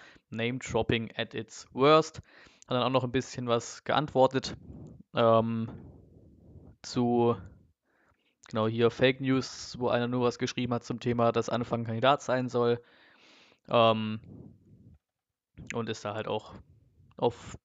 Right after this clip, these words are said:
drei, vier von solchen nach dem Motto, boah, bei diesen Trainersachen oder bei diesen Trainergerüchten und wer da anscheinend Schlange steht, könnte ich anfangen zu kotzen und sowas, hat er überall quasi geantwortet. Fake News, ich weiß, sch-, vom Kicker, ich weiß, ist trotzdem falsch und so weiter.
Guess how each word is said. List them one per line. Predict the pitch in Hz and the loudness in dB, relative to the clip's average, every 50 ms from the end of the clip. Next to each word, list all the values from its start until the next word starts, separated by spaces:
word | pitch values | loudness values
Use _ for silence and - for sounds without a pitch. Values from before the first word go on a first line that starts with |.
| _ _ _ _ - | _ _ _ _ -4
drei, | - 123 123 123 | 0 2 2 2
vier | 120 - - 131 127 123 123 117 - _ _ _ - - - - _ _ _ _ _ _ _ | 0 0 2 4 6 6 6 4 0 _ _ _ -20 -20 -20 -20 _ _ _ _ _ _ _
von | - 127 123 | -2 0 0
solchen | 120 - 123 117 117 - 123 | 2 2 2 2 0 -2 -6
nach | 117 117 | -6 -6
dem | 123 120 | -4 -4
Motto, | 117 120 113 | -4 -4 -2
boah, | 110 113 113 113 | 0 0 2 2
bei | 113 117 113 | 2 0 0
diesen | - - 123 113 120 120 | -2 -4 -6 -6 -6 -8
Trainersachen | - - 120 120 123 123 120 - - 120 117 - 123 120 120 120 | -4 0 2 2 2 2 0 0 2 0 0 0 -2 -6 -4 -2
oder | 113 117 113 | 0 0 2
bei | 113 113 | 2 0
diesen | 110 120 110 - 120 120 120 113 - - | -2 -2 -6 -6 -6 -8 -8 -8 -12 -6
Trainergerüchten | - - 123 123 123 120 120 120 120 117 117 - - 135 120 131 131 127 - - - 131 | 0 0 2 2 2 0 0 -2 -2 -4 -8 -10 -10 -8 -6 -4 -6 -6 -8 -8 -8 -6
und | 123 123 117 | -6 -4 -2
wer | 123 120 | 0 0
da | 117 123 120 123 120 120 120 123 120 113 | 2 2 2 2 2 2 2 0 -2 -6
anscheinend | - 120 120 - - 123 117 123 - | -8 -8 -6 -4 -4 -4 -4 -4 -4
Schlange | - 123 120 123 127 127 | -2 -2 0 0 -2 -4
steht, | 117 - - 120 123 120 - - - - | -6 -4 0 0 0 0 0 -4 -14 -6
könnte | - 127 123 123 123 | -4 -2 -2 -2 -4
ich | 120 - 117 | -6 -4 -4
anfangen | 120 117 - 117 120 | -4 -4 -4 -4 -4
zu | 117 117 | -4 2
kotzen | - 127 123 - - 123 | 6 6 6 6 2 -4
und | 113 | -2
sowas, | 123 117 113 | -2 -2 -2
hat | 117 - | -2 -2
er | - 110 110 110 - - - - - _ _ - | -2 -2 -2 -4 -6 -12 -20 -20 -20 _ _ -4
überall | 127 120 - 107 - 110 | -2 0 2 2 2 0
quasi | 107 - - 110 107 110 - - 107 | 0 0 2 2 2 0 -2 -4 -2
geantwortet. | 113 120 143 147 - 139 123 123 120 - - - _ _ - - - _ _ _ | 0 0 0 2 4 4 4 4 2 -2 -6 -12 _ _ -20 -20 -20 _ _ _
Fake | - - 143 135 131 131 | -4 0 0 0 0 0
News, | 127 127 127 127 123 - - - - - - - - | 0 2 2 2 0 -2 -6 -12 -16 -16 -16 -16 -14
ich | 117 - - | -10 -2 2
weiß, | 117 117 123 135 131 - - - - | 4 4 4 4 2 -2 -8 -14 -8
sch-, | - - - - - - | -6 -6 -6 -6 -6 -4
vom | - 117 120 - | -2 -2 -2 -2
Kicker, | - 131 - - 127 127 120 | -4 -2 2 4 6 6 4
ich | 117 - | 4 2
weiß, | 110 110 113 113 117 113 - | 2 4 4 4 4 2 0
ist | 117 - | -4 -4
trotzdem | - 127 135 - - 143 139 - | 0 0 0 0 -2 -4 -4 0
falsch | - 131 120 123 127 120 - - | 2 4 4 4 2 0 -2 -4
und | 120 113 | -8 -8
so | - 117 | -6 -4
weiter. | 113 113 113 113 117 117 - | -2 0 0 0 0 -2 -4